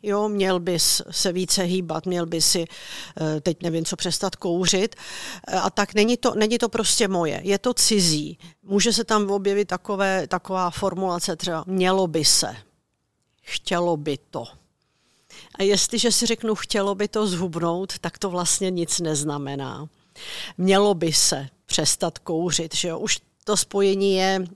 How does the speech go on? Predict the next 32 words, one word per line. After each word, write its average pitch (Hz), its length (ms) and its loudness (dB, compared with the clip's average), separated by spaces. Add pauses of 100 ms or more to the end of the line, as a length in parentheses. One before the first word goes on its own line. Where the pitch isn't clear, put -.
(140)
do 175 140 0
určité 180 400 -2
míry 190 280 0
absurdní. 175 760 0 (520)
Takže 185 300 2
to, 226 220 -2
co 247 360 0 (200)
může 208 280 2
udržet 208 540 -2 (100)
ten, 190 240 -2 (340)
to 190 80 0
předsevzetí 185 720 0
nebo 180 220 -2
ten 196 280 -2
plán 180 640 0
opravdu, 180 640 -4
aby 175 260 -2
byl 175 280 -2 (120)
dál 165 300 0
pokračoval 165 640 -4
a 180 60 -4
byl 185 220 0
realizován, 175 760 0
je, 175 300 -2 (280)
aby 190 180 -2
to 214 140 -2
bylo 208 220 -2
moje. 165 360 -4 (1400)
To 190 220 -2
magické 202 920 -2 (140)
„já 165 320 0
chci“. - 460 -4